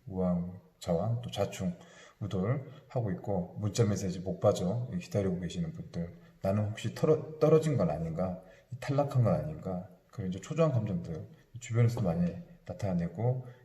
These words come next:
있는 것 같습니다. 어, 사 차 추경을 통해서 육 조, 이 올해가 한 육십 년 만에 이 사 차 추경까지 한 게 우리나라에서는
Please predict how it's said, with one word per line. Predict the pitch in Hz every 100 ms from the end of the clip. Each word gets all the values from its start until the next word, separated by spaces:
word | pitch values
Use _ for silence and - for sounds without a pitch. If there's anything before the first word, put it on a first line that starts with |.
| -
있는 | 98 98
것 |
같습니다. | 87 - 80 - - 85 - - - - -
어, | 98 98
사 | 160
차 | 151 165
추경을 | - 175 180 170
통해서 | - 165 160 120 101 90 85 - 113
육 | 101 - -
조, | 107 90 - -
이 | 101 95
올해가 | 92 98 123 135 127 101
한 | 120
육십 | 98 -
년 | 151 143
만에 | 131 92 90 87
이 |
사 | - - 160
차 | 165
추경까지 | - 175 185 180 165
한 | 123 92
게 | 95
우리나라에서는 | 90 101 90 87 87 107 143